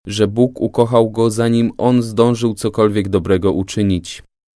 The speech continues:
Nawet więcej, kochał go także wtedy, gdy on sam nie czynił dobra. Nie było w życiu Pawła takiego momentu, w którym on nie byłby kochany przez Boga. Jednak on sam musiał to dopiero odkryć.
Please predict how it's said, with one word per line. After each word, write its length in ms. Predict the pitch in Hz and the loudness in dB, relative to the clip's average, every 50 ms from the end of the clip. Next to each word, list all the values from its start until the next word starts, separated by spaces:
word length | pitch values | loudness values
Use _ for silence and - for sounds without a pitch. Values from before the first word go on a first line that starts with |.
| _ _ - | _ _ -2
Nawet 340 | 110 113 110 117 123 120 | 0 2 2 2 2 0
więcej, 640 | 117 120 131 135 123 107 98 - - 85 78 78 - _ _ _ _ _ _ _ _ - | 0 0 2 2 2 2 0 -2 -4 -6 -6 -6 -8 _ _ _ _ _ _ _ _ 0
kochał 360 | - 131 135 - 160 139 127 | 2 2 4 4 4 2 4
go 120 | 120 120 107 | 2 0 0
także 360 | - 123 120 120 110 117 107 | 0 0 -2 0 -2 -4 -4
wtedy, 560 | - - - - 113 110 107 104 104 113 120 | -4 -4 0 2 2 2 4 2 2 2 0
gdy 520 | 127 120 117 104 101 107 107 107 104 98 - - _ _ | -2 -6 -10 -6 -2 0 2 2 2 0 -2 -6 _ _
on 300 | - 117 127 139 139 131 | 2 4 4 4 2 0
sam 400 | - - - 123 120 123 123 123 | -2 -2 0 2 4 4 4 4
nie 120 | 120 120 | 2 2
czynił 380 | 107 - - 107 104 104 107 107 | 0 -2 -2 0 0 0 0 2
dobra. 380 | 110 110 107 101 104 92 87 - - - _ _ _ _ _ _ _ _ - | 4 4 4 4 4 2 2 0 -2 -10 _ _ _ _ _ _ _ _ -2
Nie 140 | 110 113 110 | -2 0 0
było 320 | 110 131 131 127 117 107 | 2 2 4 4 4 4
w 80 | 98 101 | 2 0
życiu 280 | 101 98 - - 104 | -4 -4 -2 -4 -4
Pawła 460 | 101 - 110 104 104 101 101 98 95 | -2 0 2 2 2 2 2 0 0
takiego 460 | 95 - 104 98 - - 107 107 110 107 | 0 0 -4 -4 -2 -4 -4 -2 -2 0
momentu, 680 | 104 104 104 101 101 101 101 101 98 - 123 123 123 | 0 0 0 0 0 0 0 -2 -2 0 0 0 0
w 120 | 123 - | -2 -6
którym 440 | - - - 117 113 113 110 110 107 - - | -14 -8 -4 -2 0 0 0 0 -2 -4 -2
on 360 | 104 113 120 123 127 120 117 | 0 2 2 2 2 2 2
nie 140 | 117 117 117 | 2 2 2
byłby 320 | 120 120 113 110 117 107 | 2 0 0 0 -2 -2
kochany 460 | - - 110 101 107 107 104 107 107 | -2 -2 -2 0 0 2 2 2 0
przez 260 | 101 - - 104 98 | -2 -2 -4 -4 -4
Boga. 400 | 101 107 104 98 95 98 87 85 101 - _ _ | 0 0 0 2 2 0 -4 -4 -6 -10 _ _
Jednak 520 | - 107 107 104 107 110 107 107 104 - - | 0 2 2 4 4 2 0 0 0 0 0
on 140 | 113 127 123 | 0 2 2
sam 420 | - - 127 117 120 131 123 120 | 0 0 0 0 2 2 2 2
musiał 320 | 113 113 104 - 123 110 | 0 0 0 0 0 0
to 100 | 107 120 | 0 0
dopiero 440 | 107 113 104 101 120 107 107 107 - | -2 -2 -2 0 0 2 2 2 2
odkryć. 600 | - 101 101 - - - 87 82 - - - - | 2 0 -2 -4 -6 -6 -6 -6 -6 -8 -16 -18